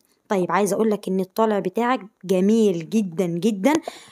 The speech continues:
الفترة دي أنت هيتفتح عندك أبواب مغلقة.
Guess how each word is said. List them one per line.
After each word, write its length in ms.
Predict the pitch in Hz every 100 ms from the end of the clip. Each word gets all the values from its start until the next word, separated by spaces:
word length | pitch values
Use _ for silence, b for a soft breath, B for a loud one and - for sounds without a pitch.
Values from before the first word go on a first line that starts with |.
| -
الفترة 440 | 214 220 247 233 202
دي 360 | 196 240 226
أنت 220 | 233 226
هيتفتح 600 | 220 202 - 233 214 175
عندك 440 | 202 233 214 226 -
أبواب 580 | 208 175 190 214 214 208 -
مغلقة. 600 | 214 214 208 180 -